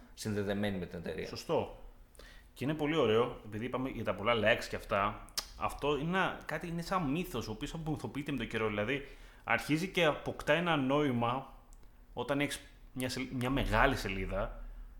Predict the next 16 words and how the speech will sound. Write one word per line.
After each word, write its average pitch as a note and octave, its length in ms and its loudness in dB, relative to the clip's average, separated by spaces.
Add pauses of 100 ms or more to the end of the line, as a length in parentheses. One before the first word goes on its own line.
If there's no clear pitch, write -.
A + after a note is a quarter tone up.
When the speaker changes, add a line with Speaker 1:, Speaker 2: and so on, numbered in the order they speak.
(160)
Speaker 2:
να B2 300 4
χάνεις C3+ 720 6 (280)
<laughs> A#2+ 460 -4
likes. F#2+ 360 2 (340)
Δηλαδή, A2 400 2
άμα D3+ 340 4
είναι E3 220 4
να A#2+ 140 4
χάσω, A2+ 640 4
αλλά F#2+ 200 -2
αυτοί - 140 -8
που - 100 -8
θα A#2+ 100 -6
χάσω G#2+ 440 2
να G2+ 120 -2
είναι A#2 300 -2